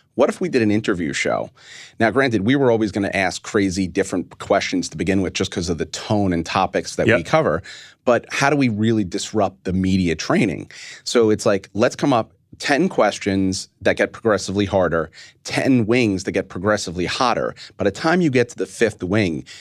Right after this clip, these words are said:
Speaker 1: you are so out of your goddamn mind.
Speaker 2: Yeah, you're spitting, you're puking.
Speaker 1: I've done it 'cause I did an internal one where I
Speaker 2: Uh-huh.
Speaker 1: let them, instead of doing a town hall, I let them ask me questions un-, unprepared. And I will tell you, by the time I got to the sixth, I can't remember six through ten.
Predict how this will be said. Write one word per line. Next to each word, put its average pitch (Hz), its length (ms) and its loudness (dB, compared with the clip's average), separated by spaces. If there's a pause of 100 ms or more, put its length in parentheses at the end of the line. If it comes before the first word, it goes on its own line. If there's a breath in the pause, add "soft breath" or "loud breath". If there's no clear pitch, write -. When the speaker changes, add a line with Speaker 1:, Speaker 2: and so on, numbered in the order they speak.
(160 loud breath)
Speaker 1:
you 135 240 2
are 101 140 0
so - 520 0
out 98 200 -2
of 113 40 0
your 92 160 -4
goddamn 85 560 -2
mind. 80 500 -2
Speaker 2:
Yeah, 185 80 2
you're - 100 -6
spitting, 120 680 2
you're 85 80 -6
puking. 117 480 2
Speaker 1:
I've 135 200 2
done 139 200 2
it - 160 -6
'cause 104 200 0
I 107 120 2
did 113 180 0
an 104 80 2
internal 123 460 0
one 135 220 0
where 98 120 2
I 98 60 4
Speaker 2:
Uh-huh. 95 100 4
Speaker 1:
let 104 200 2
them, 101 220 2
instead 101 300 0
of 110 60 -6
doing 107 180 2
a 92 60 -2
town 95 280 0
hall, 98 240 2
I 87 60 2
let 90 240 2
them 90 140 0
ask 87 260 -2
me 92 100 0
questions 123 720 0
un-, 107 300 2 (140)
unprepared. 101 640 2 (480 loud breath)
And 107 100 2
I 104 80 4
will 120 140 2
tell 110 160 2
you, 98 160 2
by 101 160 2
the 98 80 0
time 131 260 0
I 123 60 0
got 107 160 0
to - 80 -16
the 92 80 -4
sixth, - 260 -2
I 120 80 4
can't 131 260 -2
remember 104 440 2
six - 300 -4
through 85 180 -6
ten. 85 260 -2